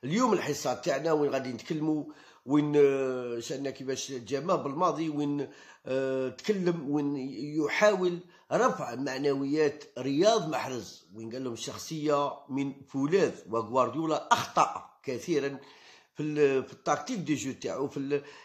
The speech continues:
يعني بزاف أمور". حنا تبان باللي، أنا تبان لي باللي ما أخطأش،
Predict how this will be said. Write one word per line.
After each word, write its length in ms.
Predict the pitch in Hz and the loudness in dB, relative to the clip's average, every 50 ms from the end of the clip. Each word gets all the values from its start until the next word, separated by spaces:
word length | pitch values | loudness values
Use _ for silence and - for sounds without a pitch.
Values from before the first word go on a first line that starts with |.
| - - | -8 -4
يعني 240 | 147 156 165 170 | -2 0 0 0
بزاف 480 | 170 147 151 - - 220 214 202 - - | -2 -2 -4 4 4 6 6 6 4 6
أمور". 460 | 175 170 180 196 190 147 - - - - - _ _ _ _ _ _ _ _ _ _ _ _ _ _ | 6 6 8 8 6 6 4 0 -6 -16 -20 _ _ _ _ _ _ _ _ _ _ _ _ _ _
حنا 280 | - - - 156 175 175 | -18 -12 -2 2 2 2
تبان 380 | 170 143 143 180 170 165 170 | 2 2 0 0 2 4 2
باللي، 440 | 151 151 156 160 165 165 156 - 147 | 2 2 0 0 0 2 2 2 2
أنا 120 | 156 165 175 | 2 2 0
تبان 220 | 135 135 170 175 | 0 0 2 4
لي 100 | 175 170 | 4 4
باللي 240 | 165 160 165 165 170 | 4 4 2 2 4
ما 260 | 165 165 156 - - | 4 4 4 4 2
أخطأش، 460 | 147 - - - 180 151 - - 139 | -2 -2 0 0 0 0 0 -2 -6